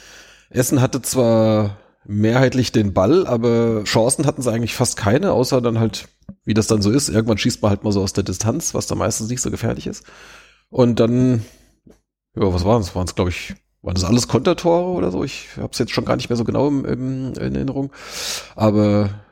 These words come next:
es kam mir so vor, oder, oder, ja, schnelle Angriffe zumindest, wo es dann über ein paar Stationen dann nach vorne ging.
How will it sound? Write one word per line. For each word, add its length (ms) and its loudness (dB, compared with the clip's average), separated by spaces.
es 120 -10
kam 160 0
mir 100 4
so 80 4
vor, 360 2
oder, 200 4
oder, 240 2
ja, 180 -2
schnelle 300 2
Angriffe 400 -2
zumindest, 460 -2
wo 80 0
es 120 -2
dann 140 0
über 120 2
ein 80 0
paar 160 2
Stationen 460 -2
dann 100 -2
nach 100 -2
vorne 280 -6
ging. 240 -6